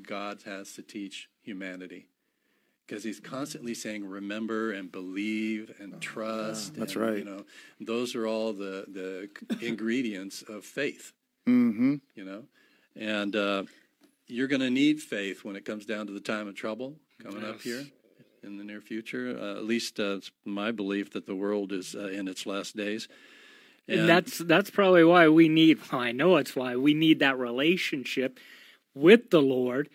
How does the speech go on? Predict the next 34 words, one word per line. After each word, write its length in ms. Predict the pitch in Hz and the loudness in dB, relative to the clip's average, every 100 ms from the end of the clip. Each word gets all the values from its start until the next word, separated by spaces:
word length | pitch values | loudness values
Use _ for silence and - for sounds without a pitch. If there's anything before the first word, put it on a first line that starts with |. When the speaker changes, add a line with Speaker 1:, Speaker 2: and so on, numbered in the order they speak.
| _ - | _ -2
Speaker 3:
to 120 | 160 | -2
trust, 640 | 160 - 226 147 147 - _ _ | -2 0 2 2 0 -4 _ _
because 400 | - 135 160 131 | -8 0 2 2
we 220 | 139 160 156 - - | 6 6 6 -4 -2
right, 260 | 175 175 - | 2 2 2
and 380 | 160 151 143 | 2 4 4
we're 140 | 147 151 | 6 6
right 260 | 165 175 | 8 6
now 300 | 156 196 214 | 8 8 8
going 260 | 170 151 143 | 6 4 2
through 280 | - 143 135 | 0 -2 -2
crucibles 680 | - 151 139 147 143 147 143 | 2 4 4 0 0 0 0
as 180 | 131 127 | 0 2
it 80 | 143 | 2
is, 260 | 214 160 | 2 0
but 220 | 123 131 | 0 -2
it's 160 | 143 185 | 0 0
gonna 240 | 180 147 | 0 0
get 180 | 135 135 | 0 -2
hotter. 540 | - 147 214 185 113 - - - | -4 -4 0 2 0 -8 -20 -20
It's 120 | - | 0
gonna 200 | 185 180 | 6 8
Speaker 1:
Mm-hmm. 40 | 156 | 10
Speaker 3:
get 200 | 156 147 | 10 12
even 320 | 185 277 208 | 12 12 10
hotter 440 | 139 139 127 131 | 2 -2 0 0
Speaker 1:
Mm-hmm. 80 | 139 | 0
Speaker 3:
with 140 | 143 143 | 0 -2
the 60 | |
times 380 | - 175 170 160 | -4 0 0 0
that 140 | 147 151 | 2 4
you're 260 | 151 262 | 6 4
talking 460 | 214 135 120 117 139 | 4 0 0 -2 -4
about. 420 | 120 120 117 123 | -4 -4 -4 -6